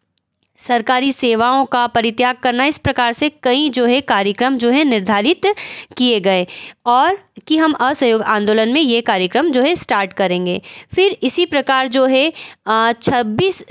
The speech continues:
छत्तीसवाँ जो है, अ, इंडियन नेशनल कांग्रेस का छत्तीसवाँ जो अधिवेशन है इंडियन नेशनल कांग्रेस का,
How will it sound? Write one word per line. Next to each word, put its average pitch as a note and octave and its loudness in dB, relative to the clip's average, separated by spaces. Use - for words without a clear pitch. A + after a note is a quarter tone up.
छत्तीसवाँ F4+ 0
जो D#4 -2
है, D4+ 0
अ, - -6
इंडियन A#3 -2
नेशनल C4 -4
कांग्रेस A#3+ -2
का D4 -2
छत्तीसवाँ E4+ -2
जो A#3+ -2
अधिवेशन B3 -2
है C#4 0
इंडियन A#3 -4
नेशनल A3+ -4
कांग्रेस A3+ -4
का, D4 0